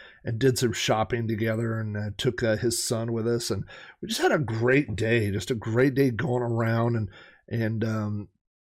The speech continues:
later in the week, uh, I was there, I don't know, I was there maybe for a three-day weekend, something like that. And, uh, Sean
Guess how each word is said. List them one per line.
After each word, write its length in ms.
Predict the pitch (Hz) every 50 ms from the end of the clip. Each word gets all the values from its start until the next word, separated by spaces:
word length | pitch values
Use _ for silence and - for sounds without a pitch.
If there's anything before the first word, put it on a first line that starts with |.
| _ _ _ _ - -
later 360 | 127 135 117 139 143 143 147
in 100 | 139 131
the 60 | 120 110
week, 340 | 104 113 110 110 107 -
uh, 160 | 120 113 113 110
I 60 | 120
was 160 | 131 131 120
there, 300 | 131 165 170 170 160 160
I 120 | 160 226 269
don't 100 | 262 262
know, 100 | 220 190
I 40 | 180
was 120 | 165 156
there 140 | 190 202 196
maybe 280 | 185 196 196 196 196
for 160 | 175 - 170 139
a 20 |
three-day 400 | - - - 139 143 135 127 117
weekend, 420 | 104 104 104 101 - - 101 92
something 280 | - - 110 104 98 101
like 180 | 95 101 98 -
that. 200 | 98 95 - - _ _ _ _ _ _ _ _ _ _ _ _ _ _ _ _ _ _ _ _ _ _ _ _ _ _ _ _ _ _ _ _ _ _ _ _ - - -
And, 260 | - 135 131 127 117
uh, 240 | 123 117 113 107 110
Sean 680 | - - - 160 147 147 147 147 151 147 151 147 143